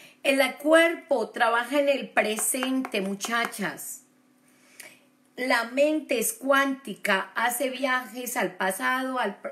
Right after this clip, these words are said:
al futuro, al presente, hace una conexión cuántica. Em,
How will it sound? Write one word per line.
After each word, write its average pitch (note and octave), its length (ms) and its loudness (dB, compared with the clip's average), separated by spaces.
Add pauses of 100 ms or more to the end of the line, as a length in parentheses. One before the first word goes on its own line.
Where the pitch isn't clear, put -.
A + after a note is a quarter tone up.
al F#3 200 -2
futuro, C4+ 760 -4
al F#3+ 240 -2
presente, G#3 640 -4
hace G3 240 -2
una A#3 220 -4
conexión G3 680 -6
cuántica. A3 1000 -8 (1300)
Em, A3+ 880 -2